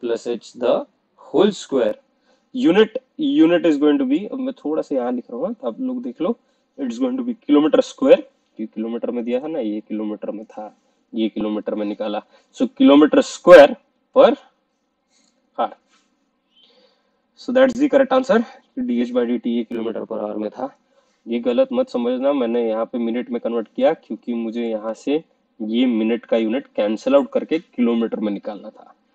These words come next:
but I have kept the speed in kilometer per hour only।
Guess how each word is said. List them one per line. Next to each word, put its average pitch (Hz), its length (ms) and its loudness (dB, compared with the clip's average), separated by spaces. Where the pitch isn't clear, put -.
but 120 200 2
I 101 60 -10
have - 180 -10
kept 117 220 -6
the 107 100 -8
speed 131 320 -6
in 240 140 2
kilometer 107 500 -4
per 107 180 -4
hour 110 220 -4
only। 110 300 0